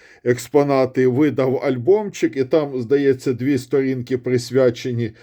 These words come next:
цьому предметові, що мене цікавить. Двадцять вісім злотих. Я з охотою це викуплю за курсом, навіть можу і в долярах викупити за курсом.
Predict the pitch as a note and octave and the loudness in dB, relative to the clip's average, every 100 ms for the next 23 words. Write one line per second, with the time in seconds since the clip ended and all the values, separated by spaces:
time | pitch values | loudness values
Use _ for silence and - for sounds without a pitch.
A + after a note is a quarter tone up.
0 | - - _ - C#3 C3+ B2 C3+ A#2+ C#3 | -20 -20 _ 2 2 2 2 0 2 2
1 | B2+ B2 B2 A#2+ - B2 C3 C3 B2+ B2 | 2 2 2 0 -2 -2 -2 0 -2 -2
2 | B2+ F3+ G#3 D#3+ A#2+ C3 D3 A#2+ C3 A#2+ | -4 0 0 0 0 0 0 0 -6 -2
3 | C#3 B2 B2+ A#2 A#2+ D3+ G#3+ F#3 D#3 - | -2 -2 -4 -4 -2 2 2 0 -6 -4
4 | B2+ D#3+ C3 - - - - A#2 D#3+ D#3+ | -2 -2 -6 -16 -20 -20 -18 4 4 6
5 | E3+ D#3 D3+ C#3+ B2+ D#3 D3 D3+ C3 C#3 | 4 4 0 -4 -2 0 0 0 -2 -2
6 | B2+ C3+ C3+ C#3+ B2+ - F#3+ - C#3 B2+ | -4 -2 0 0 0 4 2 2 -2 -2
7 | C#3 B2+ A#2+ B2+ C3 A#2 B2 A2 - _ | -2 0 -2 -2 -4 -2 -2 -4 -8 _
8 | _ _ _ - C#3+ A#2+ C#3 C#3 D#3+ F3+ | _ _ _ -2 0 2 4 4 4 2
9 | F3+ E3 D3 D#3+ D#3 D#3+ D#3+ D3 C3 B2+ | 0 -4 2 2 2 -2 0 -2 -2 -2
10 | C#3+ B2+ - D3 A#2+ - C#3 C3 | -2 -2 -2 -2 -2 -2 0 0